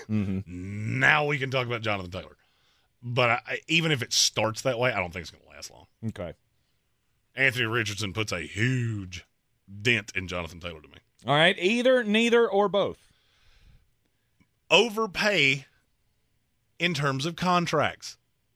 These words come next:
Speaker 1: In the last handful of days, we've had the richest contract in the, in the history of the N B A,
Speaker 2: Mm-hmm.
Speaker 1: the richest contract in the history of the N F L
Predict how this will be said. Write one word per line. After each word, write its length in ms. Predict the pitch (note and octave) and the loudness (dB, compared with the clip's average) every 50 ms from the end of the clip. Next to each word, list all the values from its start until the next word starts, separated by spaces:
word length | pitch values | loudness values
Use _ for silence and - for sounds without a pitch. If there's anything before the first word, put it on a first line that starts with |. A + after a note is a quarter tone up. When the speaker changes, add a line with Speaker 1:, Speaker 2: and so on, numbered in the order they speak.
| _ _ | _ _
Speaker 1:
In 80 | - C3+ | -8 -4
the 60 | C#3+ | 0
last 240 | C3+ C#3 C#3+ C#3 - | 2 4 4 4 4
handful 360 | D3+ D3+ D3+ D3 - D#3 D#3 | 2 2 2 0 -2 -4 -4
of 120 | E3+ G3 C4 | -4 0 2
days, 460 | D4+ E4 D#4 B3 F#3 F3+ F#3 F3 - - | 4 6 6 6 4 2 -2 -6 -6 -4
we've 160 | F3 D#3+ C#3 | -4 -2 0
had 160 | D#3 D#3 D#3 | 2 2 2
the 100 | D3 C#3+ | 0 0
richest 440 | C#3 C#3 D#3 F3+ F3+ - G#3+ F3 - | 2 4 4 4 4 2 -2 -2 0
contract 400 | F#3+ F3+ F3 D#3+ D3+ E3 E3+ D3+ | 2 2 2 4 2 2 0 0
in 60 | C#3 | 2
the, 300 | C#3+ C#3+ D3 D3 - B2 | 2 2 2 2 0 0
in 60 | C3 | 0
the 80 | C3 B2 | 2 2
history 240 | C#3+ C#3+ - C#3 B2+ | 0 0 0 0 -2
of 60 | A#2+ | 0
the 100 | B2 D#3 | 2 2
N 120 | A3 B3 | 2 2
B 160 | G3 C#3+ A#2+ | 0 0 0
A, 200 | G#2 F2 G2+ C#3+ | 0 0 -2 -4
Speaker 2:
Mm-hmm. 360 | C#3+ - A2 A2+ G#2+ G#2 G2+ D3 - | -6 -8 -10 -12 -10 -12 -14 -10 -4
Speaker 1:
the 120 | C3+ E3 E3+ | -2 -2 0
richest 460 | C3 F#2 F#2 A2+ A#2+ - F3 D#3+ - | 0 0 0 2 2 2 0 0 0
contract 400 | A2+ G#2 A2+ A#2 - D3 F3 E3 | -2 -4 -2 0 0 0 0 0
in 80 | E3+ | -2
the 40 | D#3 A#2+ | -4 -4
history 300 | - G#2+ A2 - D#3+ E3 | -4 -4 -4 -4 -4 -4
of 40 | |
the 160 | E3 D#3+ - D2 | -4 -6 -8 -8
N 100 | D#2+ F#2 | -8 -8
F 180 | B2+ - - | -8 -6 -2
L 320 | G3+ A3+ G#3 D#3 F#2 - | 0 2 4 2 2 0